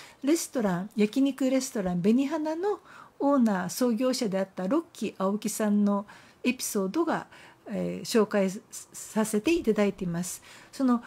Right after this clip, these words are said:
ロッキーさんのエピソードっていうのは、まあ、彼はやっぱり、あの、日本人としてアメリカに来て、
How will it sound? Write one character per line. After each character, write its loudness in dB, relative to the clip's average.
ロ 6
ッ -4
キ 2
ー 4
さ 0
ん 4
の 4
エ -2
ピ -6
ソ 0
ー 0
ド 0
っ -4
て -8
い 2
う 2
の 2
は、 4
ま 2
あ、 -6
彼 4
は 8
や 4
っ -8
ぱ -2
り、 0
あ -4
の、 0
日 8
本 6
人 4
と 0
し -4
て -6
ア 2
メ 6
リ -2
カ -2
に 0
来 -20
て、 2